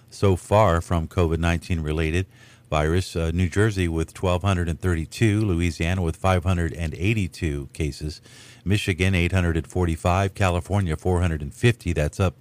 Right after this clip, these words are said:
sixteen from last night, Florida with two hundred and ninety-six total, Georgia with three hundred and forty-eight. Since last night, two hundred and fourteen new cases were confirmed in the United States.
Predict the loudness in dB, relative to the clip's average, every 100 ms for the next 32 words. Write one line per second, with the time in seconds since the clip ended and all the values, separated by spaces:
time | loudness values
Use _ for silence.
0 | -20 -20 -8 -8 -6 0 0 0 -2 -2
1 | -2 -2 0 0 -2 _ -20 -4 0 0
2 | 0 -2 -2 0 2 2 0 0 -2 -4
3 | -6 -6 -2 -2 0 -4 -8 -20 -20 -2
4 | 0 0 0 -2 -6 -4 -2 0 -2 -4
5 | -6 -6 -4 -2 -2 -4 -12 -20 -20 -4
6 | -2 0 0 0 2 0 2 0 0 0
7 | 0 0 2 0 0 0 2 0 2 -4
8 | -2 -6 -6 -4 0 0 0 0 0 0
9 | -2 -4 -4 -4 -6